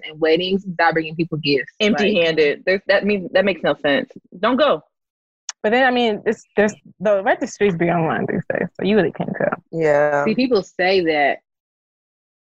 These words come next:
Speaker 3: You really can't
Speaker 1: and then
Speaker 3: tell.
Speaker 1: don't ever <laughs> come back through. But registries do be online, though, but you'd be
Speaker 3: Like,
Speaker 1: surprised.
Speaker 3: and them
Speaker 1: When people
Speaker 3: Amazon
Speaker 1: say that
Speaker 3: registries
Speaker 1: and
Speaker 3: be banging. 'Cause that's what I be
Speaker 1: I
Speaker 3: hitting
Speaker 1: don't
Speaker 3: up.
Speaker 1: like Amazon registries. 'Cause the most need to be on there be, uh,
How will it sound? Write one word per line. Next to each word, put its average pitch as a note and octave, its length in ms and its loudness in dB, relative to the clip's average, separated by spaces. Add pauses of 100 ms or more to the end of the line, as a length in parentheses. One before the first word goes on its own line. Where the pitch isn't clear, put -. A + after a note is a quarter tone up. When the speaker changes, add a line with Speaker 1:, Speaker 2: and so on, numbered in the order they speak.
Speaker 3:
You F#3+ 80 2
really E3 220 0
can't - 140 -8
Speaker 1:
and E3+ 160 2
then D#3+ 120 2
Speaker 3:
tell. D#3 160 2
Speaker 1:
don't - 40 2 (380)
ever - 100 0 (100)
<laughs> - 100 -20
come A3+ 240 2
back F3+ 200 0
through. G3 140 0
But G3 160 0
registries B3+ 460 0
do G3+ 160 2
be F3 160 -2
online, D#3 340 0
though, D#3 160 0
but D#3 160 -2
you'd A3+ 120 0
be D4+ 80 4
Speaker 3:
Like, - 80 0
Speaker 1:
surprised. G#3+ 420 0 (200)
Speaker 3:
and G3+ 120 0
them A#3 80 2
Speaker 1:
When - 60 0
people A#3 60 2
Speaker 3:
Amazon B3+ 280 2
Speaker 1:
say A#3 40 0
that - 20 -2 (100)
Speaker 3:
registries G3+ 400 0
Speaker 1:
and E3+ 80 -6
Speaker 3:
be G3+ 80 0
banging. F3 580 0 (840)
'Cause B1+ 100 -4
that's G3+ 140 0
what F#3+ 80 4
I G#3+ 60 4
be F3+ 120 -2
Speaker 1:
I - 20 -4
Speaker 3:
hitting G3 120 -2
Speaker 1:
don't B3 100 0
Speaker 3:
up. - 20 2
Speaker 1:
like G3 180 0
Amazon E3+ 400 0
registries. E3 580 0 (1800)
'Cause A3+ 100 -2
the A#3 100 0
most D4 200 2
need D#4+ 140 0
to D#4 60 2
be D#4 140 2
on D#4 120 -4
there D4 160 0
be, C#4 260 0
uh, B3+ 360 4